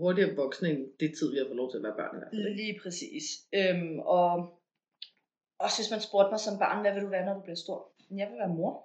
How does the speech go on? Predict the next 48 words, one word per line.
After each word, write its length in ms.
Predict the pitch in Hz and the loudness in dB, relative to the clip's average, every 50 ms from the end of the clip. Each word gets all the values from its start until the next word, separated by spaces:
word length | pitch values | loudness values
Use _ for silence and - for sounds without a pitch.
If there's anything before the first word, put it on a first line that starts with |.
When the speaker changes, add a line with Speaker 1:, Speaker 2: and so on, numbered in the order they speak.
| _ _ _ _ _ _ _ _ - 170 156 | _ _ _ _ _ _ _ _ -12 -8 -8
Speaker 1:
Ja. 80 | 143 - - _ _ _ _ _ _ _ _ _ _ _ _ _ - | -8 -8 -10 _ _ _ _ _ _ _ _ _ _ _ _ _ -18
Ja. 80 | 190 180 180 - _ - 240 | -16 -16 -16 -16 _ 2 4
Speaker 2:
Jeg 60 | 262 277 | 4 4
har, 100 | 302 294 233 214 240 | 6 4 4 4 4
jeg 60 | 277 294 302 | 4 4 4
har 80 | 285 285 | 4 2
ikke 100 | - - - | 2 2 0
brug 140 | 262 262 208 - - | 0 0 0 0 0
for 100 | - 254 240 214 | 0 2 2 2
at 60 | 214 - | -2 -4
skulle 200 | - - 214 190 185 185 | -6 -8 -4 2 4 4
være 200 | 190 202 240 269 - - - 220 | 4 4 0 -2 -2 -2 -2 -2
alt 160 | 208 - - 226 | -2 -2 -4 -8
muligt. 240 | 220 220 226 254 - - 196 | -12 -12 -12 -12 -4 2 2
Jeg 100 | 190 190 | 2 2
vil 80 | 226 | 2
være 200 | 233 220 180 175 | -2 -2 0 0
mor. 380 | 170 165 170 208 240 - - - - | 0 0 0 -2 -2 -4 -8 -12 -10
Speaker 1:
Mm. 300 | 175 170 156 156 151 151 | -8 -8 -8 -8 -4 -2
Speaker 2:
Og 60 | 143 - | 0 2
det 80 | 269 277 | 4 2
var 80 | 294 294 | 4 4
det, 80 | 277 | 4
jeg 100 | 269 254 | 4 4
ville 120 | 247 254 262 - - | 2 0 -6 -6 -6
som 80 | 208 185 - - 220 | -8 -6 0 4 6
barn. 220 | 214 - 202 196 - - _ _ _ _ - | 6 6 4 -2 -6 -10 _ _ _ _ -20
Speaker 1:
Ja. 40 | 180 175 - _ _ _ - | -20 -20 -20 _ _ _ 2
Speaker 2:
Der 80 | 277 285 | 2 2
skulle 220 | 285 - - 311 269 247 | 2 2 2 4 4 4
jeg 80 | 254 247 | 4 4
bare 220 | - 220 233 247 240 220 | 2 2 2 4 2 2
være 160 | 185 175 175 170 | 0 0 -2 -2
mor 160 | 170 190 226 - 285 | -2 -2 -2 -4 -8
og 60 | 208 196 | -10 -8
have 140 | 190 196 202 | -6 -8 -8
mine 180 | 214 202 - - - 180 | -8 -10 -8 -6 -4 -4
egne 200 | 190 208 214 - 175 | -2 -4 -4 -6 -8
unger. 200 | 165 156 160 175 175 _ _ _ _ _ - | -8 -8 -10 -12 -14 _ _ _ _ _ -16
Speaker 1:
Mm. 280 | 190 180 180 175 175 175 175 - 202 | -14 -14 -12 -12 -14 -12 -6 -2 0
Speaker 2:
Øhm, 720 | 196 190 185 180 180 180 170 160 156 151 139 - - - _ _ _ _ _ - | 2 2 2 0 0 -2 -4 -6 -8 -10 -12 -14 -16 -18 _ _ _ _ _ 4
og 60 | 185 | 6
jeg 80 | 202 196 | 6 6
har 60 | 208 202 | 6 4
altid 180 | - - - | 2 2 -4
kunne 180 | - 208 - - 254 | -8 -8 -2 6 6
tage 160 | 262 269 - - - - | 6 6 6 -4 -12 -12
mig 180 | 240 233 220 | -4 -2 0